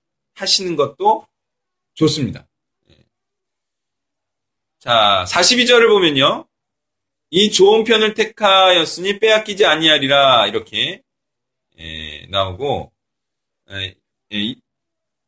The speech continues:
그게 아니고 이거죠. "한 가지만이라도 족하니라." 이 말씀이요. 이 아래, 예,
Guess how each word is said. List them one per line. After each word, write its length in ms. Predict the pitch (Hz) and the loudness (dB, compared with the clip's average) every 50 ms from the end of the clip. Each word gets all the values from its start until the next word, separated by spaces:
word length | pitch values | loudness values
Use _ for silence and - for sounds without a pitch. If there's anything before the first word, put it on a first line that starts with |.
| _ | _
그게 120 | - 165 160 | -2 0 0
아니고 220 | 151 151 156 156 | 2 2 0 0
이거죠. 260 | 123 113 117 107 - - | 0 0 0 -2 -2 -6
"한 200 | - - 226 233 | -8 -6 -2 0
가지만이라도 580 | 233 262 233 233 233 226 220 214 208 202 196 175 | 2 2 2 2 2 2 2 4 2 2 2 0
족하니라." 440 | 165 151 139 165 143 131 110 104 104 | -2 -8 -8 -6 -6 -6 -4 -4 -2
이 140 | 120 160 180 | 0 0 0
말씀이요. 760 | 151 131 131 131 - 156 151 147 165 196 180 135 92 73 - _ _ _ _ _ _ _ _ _ _ _ _ _ _ _ _ - - _ _ _ _ _ _ | 0 0 0 -2 -4 -8 -8 -4 -2 0 2 0 0 -2 -8 _ _ _ _ _ _ _ _ _ _ _ _ _ _ _ _ -20 -20 _ _ _ _ _ _
이 60 | 117 107 | -4 0
아래, 560 | 101 113 135 139 139 139 135 131 - - - _ | 0 2 2 2 2 2 2 0 -2 -4 -10 _
예, 380 | 98 101 98 92 92 87 82 | -10 -8 -6 -6 -6 -8 -10